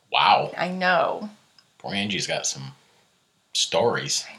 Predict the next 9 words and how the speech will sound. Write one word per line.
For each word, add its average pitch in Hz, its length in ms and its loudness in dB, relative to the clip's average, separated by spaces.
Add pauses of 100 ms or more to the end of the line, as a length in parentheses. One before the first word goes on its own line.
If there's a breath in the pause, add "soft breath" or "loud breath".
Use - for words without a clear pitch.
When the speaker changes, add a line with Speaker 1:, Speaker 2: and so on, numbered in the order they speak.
Speaker 2:
know. - 1080 -12
Speaker 1:
Yikes. - 600 -6
Speaker 2:
So 214 300 10
anyways, 190 480 4
that's 196 280 4
the 208 140 2
history 202 340 0
of 185 80 0
McGill. 180 540 0